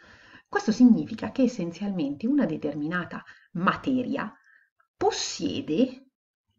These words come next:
ehm, una,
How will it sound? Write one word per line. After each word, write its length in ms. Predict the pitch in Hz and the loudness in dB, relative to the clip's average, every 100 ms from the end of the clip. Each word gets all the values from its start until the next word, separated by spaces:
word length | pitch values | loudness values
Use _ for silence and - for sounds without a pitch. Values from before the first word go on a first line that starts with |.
| _ - | _ 0
ehm, 840 | 226 208 185 160 160 160 165 - - - _ _ _ _ - _ | 2 2 0 -4 -6 -8 -10 -14 -20 -20 _ _ _ _ -20 _
una, 460 | 370 349 208 151 | 2 6 6 4